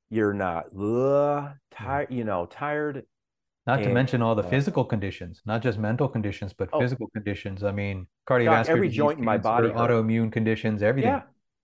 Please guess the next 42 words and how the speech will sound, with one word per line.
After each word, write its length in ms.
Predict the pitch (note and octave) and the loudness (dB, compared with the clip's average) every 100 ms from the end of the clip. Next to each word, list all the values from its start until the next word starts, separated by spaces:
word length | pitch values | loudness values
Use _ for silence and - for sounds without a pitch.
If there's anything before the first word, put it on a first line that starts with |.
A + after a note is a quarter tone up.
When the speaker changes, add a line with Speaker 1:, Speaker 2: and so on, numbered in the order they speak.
| _ _ _ - | _ _ _ -12
Speaker 2:
Yeah. 200 | F#2+ F#2 | -12 -8
Speaker 1:
Every, 220 | F3 G#3 - | -6 -6 -4
I, 140 | C#3+ - - | -6 -6 -2
I 120 | F3+ | -2
kid 240 | F3+ G#3 | 2 0
you 80 | F#3+ | 2
not, 200 | F3+ D3+ | 2 4
I'd 160 | C3+ C#3+ | 4 4
go 140 | E3 | 4
into 160 | D3+ C#3 | 4 0
the 80 | G2+ | 0
gym 240 | B2+ C#3 | -4 -2
and 60 | A#2+ | 0
I'd 80 | |
be 100 | A2+ | 2
like, 320 | A2 G#2 F#2+ _ _ _ _ _ | 4 4 2 _ _ _ _ _
"How 100 | - | 0
old 300 | C#4 B3+ G#3 | 6 6 6
am 180 | F#3 B3 | 2 0
I?" 220 | C#3+ D2 - _ - | -4 -6 -14 _ -6
You 80 | |
know, 60 | B2+ | -2
I 60 | B2 | 0
was 140 | G#2+ | -2
Speaker 2:
Yeah. 40 | |
Speaker 1:
maybe, 200 | A#2+ A2 | -2 -2
you 140 | G2+ A2 | -2 -2
know, 100 | F2+ | -2
whatever, 460 | F#2+ A2 G2+ G2 _ _ _ _ - G#2 - | 2 0 0 -6 _ _ _ _ -18 -18 -2
I 80 | G#2 | 0
was, 100 | G2 | 2
like, 180 | A2 G2 | 0 0
late 220 | A2 A2 | 0 -2
forties 420 | - A2+ G#2 E2+ | 0 0 0 -4
then, 260 | - D2+ C#2+ - - | -6 -6 -8 -16 -4
you 80 | |
know, 80 | G2+ | 0
when 120 | F#2+ | 2
I 60 | F2+ | 2
figured 280 | - F2+ E2 | 0 -2 -2
this 180 | F2 F#2 | -4 0
out. 280 | D2+ - | 0 -2